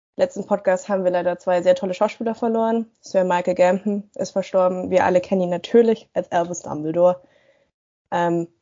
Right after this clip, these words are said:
seine Darstellung in diesem Film wurde teilweise kritisch gesehen.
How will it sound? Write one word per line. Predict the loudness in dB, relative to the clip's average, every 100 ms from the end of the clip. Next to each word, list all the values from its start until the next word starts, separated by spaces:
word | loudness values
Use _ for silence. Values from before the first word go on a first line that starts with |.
| _ _
seine | 0 4 4 4 2 -2 _ _ _
Darstellung | -6 0 2 2 -4 -6
in | -4
diesem | -6 -4
Film | -2 0 -2
wurde | -2 -4 -4
teilweise | -4 0 0 0
kritisch | -4 -4 -6
gesehen. | -6 -4 -4 -6